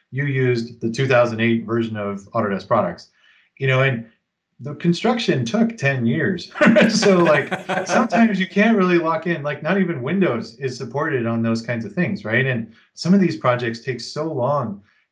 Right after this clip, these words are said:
Speaker 1: you know, the, the need to kind of standardize on this stuff and deal with, uh, like, no change at all, just lock the whole thing down is a little just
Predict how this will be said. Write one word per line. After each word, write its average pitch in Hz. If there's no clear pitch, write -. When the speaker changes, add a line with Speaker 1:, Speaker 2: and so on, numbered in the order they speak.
Speaker 1:
you 139
know, 127
the, 127
the 123
need 160
to 135
kind 143
of 113
standardize 123
on 117
this 107
stuff 107
and 110
deal 139
with, 127
uh, 110
like, 113
no 135
change 139
at 113
all, 98
just 98
lock 123
the 127
whole 117
thing 113
down 107
is 131
a 139
little 170
just 151